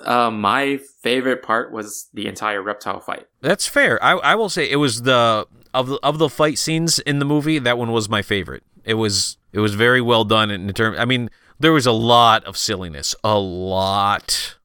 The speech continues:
Speaker 2: of silliness.
Speaker 1: Yeah.
Speaker 2: But in, in terms of choreographed fights, that was probably the most fun to watch, and they definitely made Reptile have an impact when he showed up, even though the whole turning statue thing was silly. Once he showed up, and he, you know, they, they did a good job of selling that he was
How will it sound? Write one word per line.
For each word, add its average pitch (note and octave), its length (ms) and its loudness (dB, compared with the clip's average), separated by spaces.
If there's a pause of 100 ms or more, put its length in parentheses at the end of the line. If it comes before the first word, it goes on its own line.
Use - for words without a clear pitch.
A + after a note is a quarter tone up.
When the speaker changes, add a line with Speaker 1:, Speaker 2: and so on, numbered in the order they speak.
(200)
Speaker 2:
of G#2+ 180 0
silliness. G#2 760 -2
Speaker 1:
Yeah. G2+ 380 -6
Speaker 2:
But A2+ 480 -2 (180)
in, A2+ 180 -6
in A2+ 180 -6
terms C3 300 0
of A2 320 2 (160)
choreographed A#2 640 0
fights, A#2 400 -2
that G#2+ 140 0
was G2+ 120 -6
probably G#2 300 -2
the G2 100 -8
most G2+ 260 -6
fun G#2+ 220 -2
to G2 60 -4
watch, G2 420 -2
and A2 120 -4
they G#2 80 -2
definitely B2 460 -2
made A2 240 0
Reptile G#2 480 -2
have G2 260 -2 (240)
an G#2 120 -6
impact A2 480 -2
when G2+ 120 -8
he G2 60 -10
showed G#2 280 -2
up, G2+ 220 -2 (380)
even G#2 260 -4
though G2+ 280 0
the G2 140 -2
whole G2+ 440 0 (200)
turning G2+ 560 -2 (100)
statue - 560 -4
thing G2 240 -4
was F#2 140 -4
silly. G2+ 440 -2 (260)
Once E3+ 180 -4
he F3 80 -2
showed D3 300 2
up, F#3 220 4
and G#2+ 120 -4
he, A2 180 -6
you B2+ 120 -4
know, G#2+ 100 -2
they, B2+ 180 0
they C3 180 -2
did F3 160 0
a D#3+ 40 0
good D3 160 0
job B2+ 240 0
of G#2+ 100 -6
selling A#2 420 0
that F2+ 200 -2
he B2+ 180 -2
was A2+ 420 0